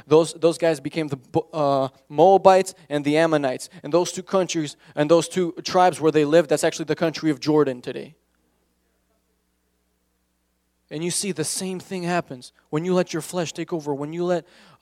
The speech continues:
uh, these things just happen in your life. You just see horrible chaos. I also did some research about, uh, Noah's sons and how they traveled across the world. And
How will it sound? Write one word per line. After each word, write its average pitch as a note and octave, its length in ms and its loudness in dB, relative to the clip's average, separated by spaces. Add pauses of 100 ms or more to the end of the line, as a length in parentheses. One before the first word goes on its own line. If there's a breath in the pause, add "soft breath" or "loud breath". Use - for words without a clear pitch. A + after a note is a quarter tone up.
uh, D#3 60 -18 (180 soft breath)
these D#3 200 -8
things F#3 220 -6
just C#3+ 140 -8
happen E3+ 320 -6
in E3 80 -12
your E3+ 120 -10
life. D#3+ 200 -8
You D#3 60 -14
just D#3 240 -8
see D#3+ 260 -14 (1500)
horrible F3+ 680 -6
chaos. C3+ 540 -8 (400 soft breath)
I - 40 -2
also D#3 200 -2
did E3 120 -2
some E3 200 -6
research E3+ 380 -2
about, D3+ 260 2
uh, C#3+ 120 -4
Noah's D#3 460 0
sons B2 360 -8 (220 soft breath)
and C3+ 100 -8
how D#3 140 -2
they D#3 160 0
traveled D3+ 400 -2
across C#3+ 300 -4
the - 100 -8
world. D3 260 0
And C3+ 100 -6